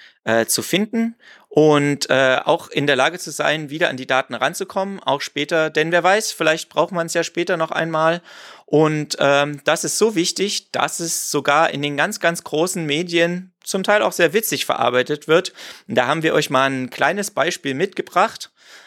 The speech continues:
Ihr hört, äh, den Backup-Reminder, naja, einen Ausschnitt daraus,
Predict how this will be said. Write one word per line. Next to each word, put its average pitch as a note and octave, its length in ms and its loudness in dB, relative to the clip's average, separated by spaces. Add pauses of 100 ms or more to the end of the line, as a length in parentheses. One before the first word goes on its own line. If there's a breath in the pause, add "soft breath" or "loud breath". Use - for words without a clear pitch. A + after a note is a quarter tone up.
(140 loud breath)
Ihr C#3 220 2
hört, F#3+ 480 2
äh, C#3 440 4
den C3 380 -4
Backup-Reminder, F3 880 0 (100)
naja, A#2 400 -2
einen A#2 200 -10
Ausschnitt E3 460 -2
daraus, C3 540 0